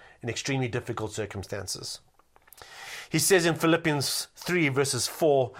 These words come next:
B, he says, "If anyone thinks he has reasons to put confidence in the flesh, I have more." Now, what he means by that and where he's about to go with this,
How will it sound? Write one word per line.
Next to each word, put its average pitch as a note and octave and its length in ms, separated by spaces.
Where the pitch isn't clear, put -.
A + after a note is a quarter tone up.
B, C#3 340
he C#3 160
says, D#3 420
"If D#3+ 320
anyone A3 400
thinks F3 240
he E3+ 120
has C3 140
reasons C3+ 640
to E3+ 120
put - 160
confidence E3 600
in D3 100
the C#3+ 80
flesh, F#2+ 500
I C3+ 160
have B2 280
more." G#2+ 340
Now, D3 140
what C#3+ 300
he C#3+ 60
means D3 240
by A#2+ 180
that A#2 260
and C3 280
where C#3 200
he's C3+ 180
about C3 240
to B2 80
go B2+ 240
with B2+ 160
this, F#2+ 320